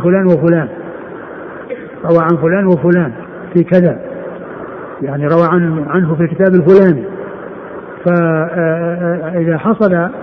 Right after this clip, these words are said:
اختلاف في الرموز فإنه يرجع إلى تهذيب الكمال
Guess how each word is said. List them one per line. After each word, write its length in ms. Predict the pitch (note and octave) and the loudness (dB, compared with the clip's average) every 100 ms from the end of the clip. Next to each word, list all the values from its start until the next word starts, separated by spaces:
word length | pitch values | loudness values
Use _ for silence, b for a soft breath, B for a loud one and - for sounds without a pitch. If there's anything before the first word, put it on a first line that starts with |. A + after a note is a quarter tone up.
| - - - - | -14 -14 -14 -12
اختلاف 400 | D#3 - F3+ A3 | -6 0 4 6
في 220 | G3 F3+ | 4 2
الرموز 520 | F#3+ F3+ E3+ G3+ C4 A#3+ - - - - - - - - - - | 4 4 6 6 6 4 0 -8 -10 -12 -12 -12 -12 -14 -14 -2
فإنه 440 | F#3 G3+ G3+ F#3 F3 | 2 2 4 4 6
يرجع 840 | G#3 G#3 G3+ B3 G#3 F#3 F#3+ E3+ | 8 8 8 8 8 6 4 0
إلى 240 | G3 F#3+ F#3 | 2 4 4
تهذيب 360 | F3+ D3 G3+ F#3+ | 2 4 4 4
الكمال 800 | F3+ F3 F#3+ A#3 B3+ C4 - | 4 2 4 6 6 4 0